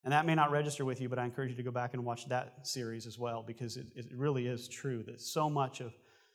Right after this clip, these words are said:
our fears, so much of our anxieties, so much of our lack of worth or our, our concerns about abandonment actually turn into death anxiety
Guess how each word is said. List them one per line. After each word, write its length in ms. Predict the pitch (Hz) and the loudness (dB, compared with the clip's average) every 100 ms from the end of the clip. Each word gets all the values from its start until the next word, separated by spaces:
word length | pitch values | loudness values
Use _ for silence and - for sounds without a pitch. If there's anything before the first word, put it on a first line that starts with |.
| _ _ | _ _
our 120 | 120 117 | -2 -2
fears, 520 | - 143 131 113 110 | 2 2 2 -2 -4
so 120 | 143 | 0
much 180 | 139 139 | 0 0
of 100 | 135 | 0
our 100 | 127 | 2
anxieties, 760 | 117 113 127 120 110 107 - 123 | 0 0 0 0 -2 -8 -10 -8
so 160 | - | -4
much 200 | 147 139 | -2 -2
of 60 | 135 | -2
our 180 | 127 123 | -2 0
lack 300 | 120 123 127 | 4 4 4
of 160 | 113 | -4
worth 360 | 117 117 113 110 | -2 -4 -4 -4
or 80 | 120 | -6
our, 260 | 113 113 - _ - | -4 -6 -12 _ -8
our 120 | 117 | -8
concerns 500 | 113 135 117 139 127 | -6 -6 -2 0 0
about 200 | 127 120 | 0 -2
abandonment 520 | 113 120 117 113 110 - _ _ _ _ - | -2 -4 -4 -6 -8 -14 _ _ _ _ 0
actually 320 | 131 139 156 | 0 2 0
turn 180 | 139 135 | 0 0
into 140 | 120 113 | 0 0
death 240 | 123 143 | -2 -2
anxiety 520 | 110 98 95 92 - | -4 -6 -8 -10 -16